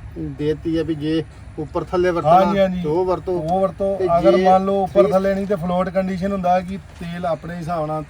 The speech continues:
Speaker 2: ਪਿੱਛੇ ਅੱਗੇ, ਪਿੱਛੇ ਅੱਗੇ ਫਲੋ ਕਰਦਾ ਰਹੇ ਇੰਪਲੀਮੈਂਟ ਦੇ ਵਿੱਚ, ਤੇ ਉਹ ਫਲੋਟ ਕੰਡੀਸ਼ਨ ਵੀ ਆਪਾਂ ਚੇਂਜ ਕਰ ਸਕਦੇ ਹਾਂ।
Speaker 1: ਠੀਕ ਹੈ।
Speaker 2: ਪਿੱਛੇ ਲਿਜਾ ਕੇ। ਬੇਲਰ ਐਪਲੀਕੇਸ਼ਨ 'ਚ mostly ਕੀ ਹੈ ਜੀ, ਯੂਜ਼ ਹੁੰਦੀ ਹੈ।
Speaker 1: ਬੇਲਰ। ਤੇ ਇਹ ਆਪਣੀ ਆ ਗਈ ਪੀ ਟੀ ਓ ਦਾ।
Speaker 2: ਇਹ ਪੀ ਡੀ ਓ ਆ ਜੀ।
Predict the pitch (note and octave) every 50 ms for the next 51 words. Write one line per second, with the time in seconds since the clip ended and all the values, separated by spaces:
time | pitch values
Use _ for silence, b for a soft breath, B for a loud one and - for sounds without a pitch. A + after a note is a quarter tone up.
0 | - - D#3+ - - E3+ E3 D#3+ D3+ D3 D#3+ C#3+ D#3 D3 - E3 D#3+ D3+ C#3+ D3+
1 | D3 C3+ C3+ C#3+ D3+ C#3+ D3 C#3 A#2 B2 C3+ C3 C3+ C#3 D3 C#3 C3 C3 B2+ B2+
2 | C3 B2+ B2+ B2+ C3 C3 C3+ C3+ C3 - - - - - - D#3 D#3+ D#3+ D3+ C#3
3 | C#3 C#3 C#3 C#3 - C3+ C3+ C#3 C3+ C3+ C#3 C3+ C#3 C3+ C3 - - - - -
4 | - - - - - - - - - - - - - - - - - - - -
5 | - - - - - - D#3 - - C3 B2 A#2 C3+ B2+ A#2+ A2 G#2+ G2+ G#2 -
6 | - - - - B2 C#3+ D3+ D#3 E3 D#3 D#3 D3 C#3 D3 D3 C#3 D3 C#3+ C3+ C3+
7 | C3 B2 C#3+ C3 B2+ B2 A#2+ - C3 A#2+ A2+ A#2 A2+ A2+ A#2+ B2 C3 A#2+ A2+ G#2
8 | G2+ G2+ G#2 G2+ G2+ - D3 C#3 D3+ C#3 A#2+ A2 G#2+ - - A2+ A2 A2 A#2 G2+
9 | - - - - - - - - - - - F3+ - - - F#3+ F3+ F#3 F#3+ F#3+
10 | F#3 E3+ - - E3 D#3 D3+ D3+ C#3+ C3+ B2 B2 C#3 - - D#3 C#3+ B2 A#2+ B2+
11 | B2 - - F#3+ G3+ G3+ - F#3+ F#3+ F#3+ F3 G3+ G#3 G#3 G#3+ G#3+ G#3 G3+ G3 G3+